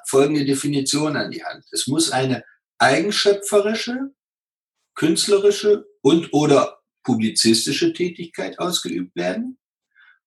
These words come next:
Oder diese wird gelehrt,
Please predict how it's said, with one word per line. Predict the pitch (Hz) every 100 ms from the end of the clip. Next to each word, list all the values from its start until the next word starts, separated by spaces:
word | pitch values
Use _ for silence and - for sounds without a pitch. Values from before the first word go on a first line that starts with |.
| _ -
Oder | 135 135 147 196 262 - _ _ _ _ _ _ _ _
diese | 117 131 139 156 165 -
wird | 110 120 - - -
gelehrt, | 120 127 135 113 - - - - -